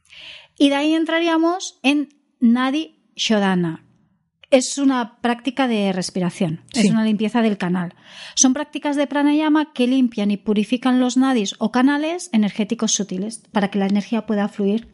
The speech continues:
Speaker 1: libremente, que no hayan
Speaker 2: Ujú.
Speaker 1: bloqueos y todo esto.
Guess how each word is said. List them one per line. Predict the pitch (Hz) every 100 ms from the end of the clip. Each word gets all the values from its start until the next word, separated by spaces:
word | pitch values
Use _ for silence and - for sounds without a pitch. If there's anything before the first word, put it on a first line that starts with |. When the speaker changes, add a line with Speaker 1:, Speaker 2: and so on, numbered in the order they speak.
| -
Speaker 1:
libremente, | 214 208 196 175 190
que | 196
no | 185
hayan | 196 185 180 175
Speaker 2:
Ujú. | -
Speaker 1:
bloqueos | 214 208 202 208 240 240 240
y | 196
todo | 190 185
esto. | 170 - 180